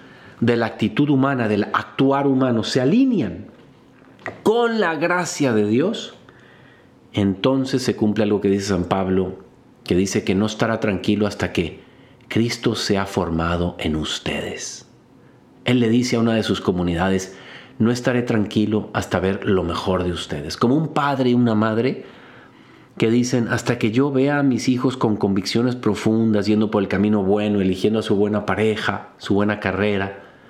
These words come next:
teniendo sus propios hijos, para nosotros ser abuelos". Ah, eso alegra el corazón. Pues San Pablo decía lo mismo.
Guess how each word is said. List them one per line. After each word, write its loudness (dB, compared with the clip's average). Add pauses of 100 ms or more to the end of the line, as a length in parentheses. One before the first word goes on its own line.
(680)
teniendo 2
sus -2
propios 0
hijos, -2 (280)
para 0
nosotros -2
ser -2
abuelos". 0
Ah, -4 (760)
eso -2 (140)
alegra 0
el 2
corazón. 0 (800)
Pues 2
San 0
Pablo 0
decía 0
lo 0
mismo. 0